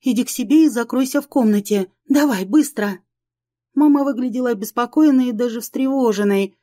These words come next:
поэтому мне ничего не оставалось, как вернуться к себе, провожаемой её пристальным взглядом. Однако голоса на первом этаже всё никак не утихали, и мой интерес, как всегда, оказался более сильным,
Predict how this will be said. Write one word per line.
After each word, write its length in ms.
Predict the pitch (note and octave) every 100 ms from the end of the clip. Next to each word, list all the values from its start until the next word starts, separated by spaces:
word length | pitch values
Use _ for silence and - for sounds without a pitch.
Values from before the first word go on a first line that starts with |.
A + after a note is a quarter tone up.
| _ _ -
поэтому 360 | C4 B3+ A3+
мне 220 | A3+ A3+
ничего 300 | G#3+ G3+ A3
не 100 | G#3
оставалось, 640 | G3+ F#3+ A3 A3 C#4 C4+ -
как 240 | G#3+ G3+
вернуться 540 | G#3+ G#3+ A3+ A3 - G3+
к 40 |
себе, 520 | - G3+ F#3+ B3+ G#3+ - _ _
провожаемой 800 | G#3 G3 G3+ F#3+ A3+ A3+ G3+ G3
её 220 | F#3 F#3+
пристальным 500 | - G3+ - G3 A3
взглядом. 640 | G3+ G#3 F#3+ F#3 F3+ F#3+ _ _ _ _ _ _ _ -
Однако 460 | G#3+ A3 C4 C4
голоса 360 | A3+ B3 A#3+ B3+
на 120 | B3
первом 340 | A#3+ A#3 A#3
этаже 280 | A#3 A#3+ B3
всё 180 | B3+ B3
никак 340 | A#3 A3+ A#3+
не 100 | A#3
утихали, 600 | A3+ G#3+ B3 - C#4+ B3+
и 100 | A#3
мой 160 | A3+ A#3
интерес, 400 | G#3+ A#3+ C4+ -
как 160 | - G#3+
всегда, 400 | - G3 C4 B3+
оказался 640 | B3 A3 G#3 A#3 A3+ B3
более 560 | G#3+ B3+ A3+ G3 G3+ F#3
сильным, 720 | - C4 C4 A3 G#3 G3+